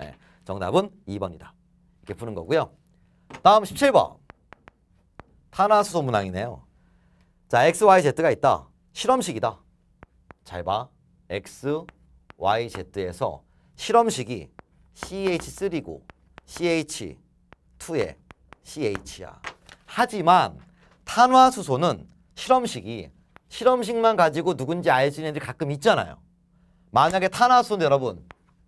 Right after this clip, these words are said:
자, 씨에이치 포가 나와서 실험식이 내가 이것만 갖고 누군지 모-, 아, 모르잖아요. 이럴 순 없죠. 씨투에이치 팔이 안 되잖아. 왜냐면 H는 C가 N개일 때 이엠 플러스 일을 넘지 못한단 말이야. 이게 맥시멈이기 때문에.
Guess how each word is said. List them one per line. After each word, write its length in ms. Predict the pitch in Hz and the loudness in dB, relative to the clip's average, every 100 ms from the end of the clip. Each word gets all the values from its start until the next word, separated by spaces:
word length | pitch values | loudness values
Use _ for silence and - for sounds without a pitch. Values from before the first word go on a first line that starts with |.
| - | -2
자, 160 | 127 | -2
씨에이치 380 | 131 - 240 208 | -2 -2 -4 -2
포가 200 | 233 226 | 2 4
나와서 260 | 175 131 151 | 6 4 0
실험식이 600 | 127 147 127 135 123 76 _ _ _ - | -2 -4 -4 -6 -8 -10 _ _ _ 0
내가 360 | 175 143 85 - _ _ _ _ _ _ _ | 2 2 0 -6 _ _ _ _ _ _ _
이것만 280 | 160 220 220 | 2 4 4
갖고 120 | 220 | 2
누군지 220 | 170 190 | -6 -6
모-, 200 | 160 185 - | 0 0 2
아, 140 | 165 | 2
모르잖아요. 680 | 156 208 233 220 170 139 139 | 4 2 4 4 4 0 -6
이럴 160 | 196 214 | -6 -2
순 140 | 220 | 0
없죠. 480 | 135 - 185 78 69 _ _ | -2 -2 -2 -2 -10 _ _
씨투에이치 680 | - 254 262 240 208 202 214 | -8 -6 -6 0 2 2 -4
팔이 240 | - 247 | 0 2
안 180 | 127 160 | 2 6
되잖아. 580 | 226 160 92 95 90 71 _ _ _ _ - | 6 6 -2 -8 -12 -16 _ _ _ _ -6
왜냐면 500 | 156 170 208 131 76 _ - _ | -2 0 0 -2 -6 _ -20 _
H는 760 | 139 196 202 170 165 175 90 - _ _ - | 2 2 0 -6 -4 -4 -6 -14 _ _ -14
C가 300 | 196 208 147 | -2 2 2
N개일 480 | 147 160 175 175 | 0 -2 0 0
때 240 | 143 117 110 | 0 0 -2
이엠 400 | 160 170 180 175 | -4 0 0 -2
플러스 380 | 170 190 185 185 | 2 2 4 -2
일을 140 | 165 | 0
넘지 280 | - 147 156 | 0 0 -4
못한단 460 | 131 170 208 196 160 | -2 0 0 2 0
말이야. 160 | 123 | 0
이게 100 | 139 | 0
맥시멈이기 640 | 135 147 - 247 220 170 | -2 -2 -2 -2 -2 -4
때문에. 500 | 135 113 127 131 85 | -4 -6 -4 -6 -6